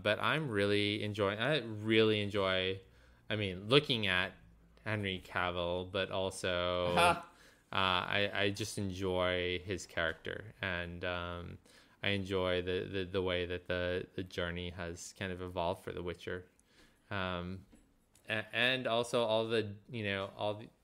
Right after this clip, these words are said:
Speaker 1: all the impact of all this storyline on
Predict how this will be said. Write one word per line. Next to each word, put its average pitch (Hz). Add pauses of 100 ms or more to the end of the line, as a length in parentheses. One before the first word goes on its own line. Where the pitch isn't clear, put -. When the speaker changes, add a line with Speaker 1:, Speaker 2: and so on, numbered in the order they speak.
(200)
Speaker 1:
all 127
the 131
impact 107
of 95
all 92
this 95 (140)
storyline 92
on 92